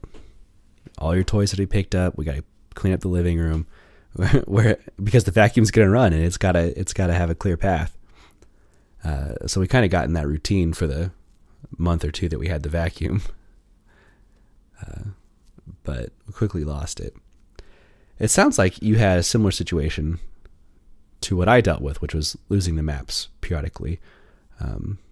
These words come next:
it was a little bit more of a concern for me because I, may-, maybe I was trying to make my vacuum deal with too big of a space.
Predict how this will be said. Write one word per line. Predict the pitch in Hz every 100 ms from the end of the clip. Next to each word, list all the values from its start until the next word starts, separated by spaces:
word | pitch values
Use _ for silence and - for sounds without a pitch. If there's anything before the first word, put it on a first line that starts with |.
| - _ -
it | - -
was | 117 110
a |
little | 92 143 143
bit | 123 107
more | 113
of |
a | 92
concern | 98 - 98
for | -
me | 95 104
because | 90 85 - - - - - _ -
I, | - -
may-, | 135 147 -
maybe | 147 170 117 -
I | 107
was | 104
trying | 120 98
to |
make | 92 95 -
my | - 90
vacuum | 92 82 - 82
deal | 82
with | 76 80
too | - 104
big | 90 80
of |
a | -
space. | - 85 78 76 - -